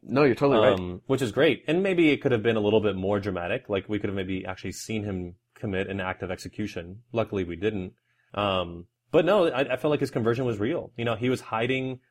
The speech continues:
Speaker 2: I saw
Speaker 1: Hmm.
Speaker 2: him more as, like, a Worm Tongue character in, in
Speaker 1: Yeah.
Speaker 2: the movie, especially when he was hiding on the ship, trying to pretend like he was one of,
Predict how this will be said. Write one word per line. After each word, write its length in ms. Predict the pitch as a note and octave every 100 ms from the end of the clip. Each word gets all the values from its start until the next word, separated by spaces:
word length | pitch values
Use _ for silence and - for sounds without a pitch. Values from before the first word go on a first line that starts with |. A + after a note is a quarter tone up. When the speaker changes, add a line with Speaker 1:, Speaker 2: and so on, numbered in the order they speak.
| _
Speaker 2:
I 120 | C#3
saw 180 | G#3 C4 D3+
Speaker 1:
Hmm. 40 |
Speaker 2:
him 80 | C3+ B2
more 220 | A#2+ B2
as, 140 | G#2+
like, 100 | G2+
a 60 | G2+
Worm 340 | F2+ A#2 G3
Tongue 240 | - G#2+ F2+
character 600 | G2 F#2 F2 F#2+ F2 F2 _ _ _
in, 640 | A2 G#2+ G2+ G2 F#2 F2+ F#2+ _ _ _ -
in 80 | A#2
Speaker 1:
Yeah. 120 | A#2+
Speaker 2:
the 60 | G#2
movie, 340 | G2 G2 F#2+
especially 320 | G2 B2 A#2+
when 120 | A2
he 80 | G#2
was 120 | G#2
hiding 420 | - - A2+ A2 G#2
on 120 | F#2
the 60 |
ship, 340 | F2+ - B2+ - _ _
trying 200 | A#2 G#2+
to 40 |
pretend 360 | G#2 F#2 A#2 G#2+
like 120 | F#2+
he 100 | G#2
was 140 | F#2+
one 160 | F#2 G2
of, 180 | F2